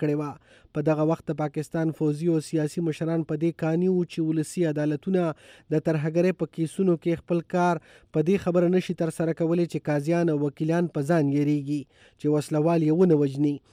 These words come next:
وسلوالو د دې وړاندې ډېر په داسې کیسونو کارکوونکي وکیلان او ججان وژلي هم دي. بله دا چې عام عدالتونو کې عام خلک د خپل مرګ د یارې په طالب وسلوالو ګواهي هم نه ورکوي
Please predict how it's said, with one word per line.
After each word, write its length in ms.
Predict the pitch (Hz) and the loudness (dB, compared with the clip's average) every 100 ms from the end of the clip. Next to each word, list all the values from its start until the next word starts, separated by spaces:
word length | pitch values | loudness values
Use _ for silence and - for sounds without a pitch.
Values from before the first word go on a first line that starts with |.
| _ _ | _ _
وسلوالو 560 | 143 139 151 156 165 170 | -6 -4 0 2 2 2
د 100 | 160 | 2
دې 160 | 147 156 | 2 0
وړاندې 380 | 156 170 170 160 | 2 0 0 0
ډېر 140 | 170 175 | 0 0
په 120 | 160 | 0
داسې 260 | 156 160 151 | -4 -4 -6
کیسونو 440 | - 156 - 165 | -8 -6 -2 -2
کارکوونکي 640 | - 147 - 156 170 151 | -2 -6 -2 0 0 0
وکیلان 540 | 143 135 156 160 175 160 - - - | -4 -4 -2 0 0 -2 -8 -20 -4
او 160 | 135 | -2
ججان 460 | 139 147 143 165 139 | 0 0 2 2 4
وژلي 380 | 143 143 151 151 | 2 2 2 0
هم 260 | 139 175 | 0 0
دي. 180 | 151 139 135 _ _ - - | 0 -2 -6 _ _ -20 -4
بله 200 | 175 196 | 2 4
دا 160 | 190 190 | 4 2
چې 120 | 208 202 | 0 -2
عام 180 | 185 185 - | 0 -2 0
عدالتونو 500 | 170 165 165 196 185 | 2 4 2 2 0
کې 220 | - 190 - | 0 -4 -2
عام 200 | 185 180 | -2 -2
خلک 380 | - 185 190 185 _ _ _ - | -2 0 2 0 _ _ _ -4
د 120 | 151 | 0
خپل 280 | 160 - 196 | 0 4 4
مرګ 280 | 180 190 175 | 6 4 2
د 100 | 151 | 2
یارې 360 | 160 175 180 190 | 2 4 4 2
په 140 | 170 | -2
طالب 380 | 160 160 170 160 | -2 2 2 0
وسلوالو 500 | 147 - 160 175 160 | -4 0 0 2 2
ګواهي 360 | 147 151 160 | 2 0 2
هم 160 | 180 196 | 2 2
نه 120 | 185 | 2
ورکوي 540 | 147 139 - 139 139 | 0 -2 -4 -4 -6